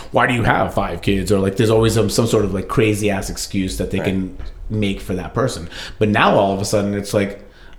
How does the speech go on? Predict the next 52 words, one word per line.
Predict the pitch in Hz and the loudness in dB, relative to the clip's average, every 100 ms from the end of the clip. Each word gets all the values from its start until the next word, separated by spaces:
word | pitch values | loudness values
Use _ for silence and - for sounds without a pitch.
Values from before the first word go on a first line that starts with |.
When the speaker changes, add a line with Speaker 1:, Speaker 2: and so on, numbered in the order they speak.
| - | 0
Speaker 1:
"Oh, | 110 | 2
you | 117 | 2
mean | 156 143 98 | 2 2 2
the, | 87 - - - | -2 -8 -10 -4
that, | 139 135 | -2 0
that, | 175 | 0
that's | - | 4
my | 359 | 2
favorite | - 123 160 | 4 6 6
bartender." | 131 185 370 143 110 107 87 85 | 6 4 4 2 2 0 -2 -2
You | 110 | 2
know | 127 | 4
what | 143 | 6
I'm | 147 | 6
trying | 165 170 | 6 6
to | 180 | 6
say? | 196 208 | 6 6
Like, | 156 131 | 6 4
you | 139 | 4
know, | 135 | 4
you | 156 | 4
know, | 135 123 | 4 2
that's | 147 151 | 2 2
like, | 120 - - - | 0 -4 -12 -2
"That's | - | 0
my | 339 | 2
favorite | - 113 120 151 | 2 2 2 2
restaurant. | - 214 - - 127 120 | 4 2 2 2 2 2
That's | - | 2
my | 143 | 0
favorite," | 135 123 123 | 0 0 0
you | 123 | 0
know | 123 | 0
what | |
I | 127 | 2
mean? | 131 | 2
Like, | 117 104 | 2 0
it's | 104 107 | 0 0
like | 95 | 2
Speaker 2:
Mm. | |
Speaker 1:
all | 104 | 2
of | 104 | 0
a | |
sudden | 104 110 | 0 -2
it | 92 | -2
becomes | 95 104 98 | -4 -4 -4
something | 104 98 95 92 | -4 -6 -6 -8
that's | 90 - | -8 -8
like, | 92 87 - - - - | -8 -8 -10 -18 -20 -8
it's | 107 104 95 | -4 -2 2
not | 98 101 101 - - - - - | 2 4 0 -4 -16 -18 -14 -6
people | 95 87 90 87 | -6 -4 -6 -6